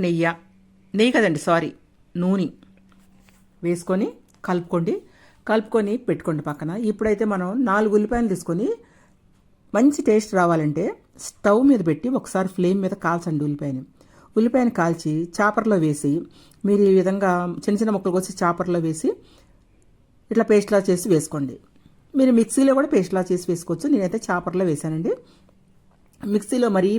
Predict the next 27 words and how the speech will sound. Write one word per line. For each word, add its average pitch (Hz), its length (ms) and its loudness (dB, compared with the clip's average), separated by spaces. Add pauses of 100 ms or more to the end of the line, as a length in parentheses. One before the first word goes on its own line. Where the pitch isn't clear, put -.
పేస్ట్ 175 240 2
అయిపోయిద్దని 160 460 -4
చెప్పి 254 180 0 (160)
ఈ - 20 0 (120)
విధంగా 151 300 -6 (2250)
చేశాను. 175 360 -2 (180)
ఉల్లిపాయలు 202 420 -4 (100)
అవి 185 100 -2 (120)
నాలుగు 175 300 -2
ఉల్లిపాయలండి. 147 480 -4 (180)
నాలుగు 214 320 2
ఉల్లిపాయలను 190 380 0
కూడా 247 180 -6
పేస్ట్ 170 240 -2
చేసి 170 200 -2 (520)
ఈ - 20 4 (120)
చేపల్లో, 180 460 0
మనం 196 200 0
కలిపి 202 200 2
పెట్టుకున్న 180 340 -2
చేపల్లో 170 380 -2
వేశాను. 147 420 -2
అలాగే 233 220 0 (120)
ఐదు 175 140 2
పచ్చిమిరకాయలు 175 500 -2
తీసుకున్నాను. 160 440 -6
ఐదు 226 100 -2